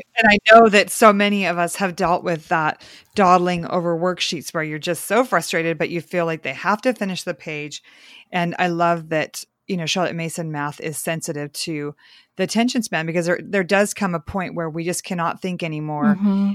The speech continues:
Speaker 1: I know even for myself as an adult, if I want to write something, I better do it in the morning, because by evening, my brain just, what would take me half the time in the morning will take me twice as long in the evening. So,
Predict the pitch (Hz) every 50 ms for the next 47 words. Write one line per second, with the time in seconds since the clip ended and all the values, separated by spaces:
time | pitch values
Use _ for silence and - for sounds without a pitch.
0 | - - 175 170 170 165 160 156 - 180 170 170 - _ - - - 165 156 -
1 | - - 170 160 156 - - 165 151 156 151 147 - - 180 175 165 - - 151
2 | - - 151 156 151 151 151 139 - - - 180 160 165 160 165 170 - - -
3 | 170 165 - 185 185 180 - 160 151 160 156 165 170 156 180 175 175 - 175 170
4 | 165 160 156 156 156 156 151 156 - - 165 156 151 - - - - - _ _
5 | _ 175 165 165 - 170 175 170 160 160 160 160 156 151 156 156 - 156 151 151
6 | 151 156 156 - - - _ _ _ _ - 165 175 - - 180 175 - - 185
7 | 185 - - 170 165 143 151 170 160 - - 160 - - 160 151 147 147 151 170
8 | 190 208 214 202 196 185 175 170 - 175 139 160 160 - - 156 151 147 - 165
9 | 147 147 151 143 143 147 151 151 - - 160 156 151 143 143 147 160 170 - -
10 | - 143 147